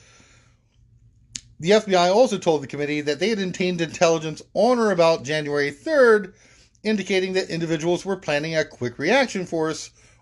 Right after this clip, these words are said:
on January sixth. Any of this sound familiar? Right?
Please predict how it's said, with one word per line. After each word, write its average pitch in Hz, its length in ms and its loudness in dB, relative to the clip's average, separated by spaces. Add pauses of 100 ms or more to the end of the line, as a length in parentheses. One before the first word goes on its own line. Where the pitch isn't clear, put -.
on 127 280 -2
January 107 480 -2
sixth. 151 360 0
Any 190 140 -2
of 220 60 0
this 214 140 -4
sound 214 240 0
familiar? 202 420 -4 (220)
Right? 165 220 -4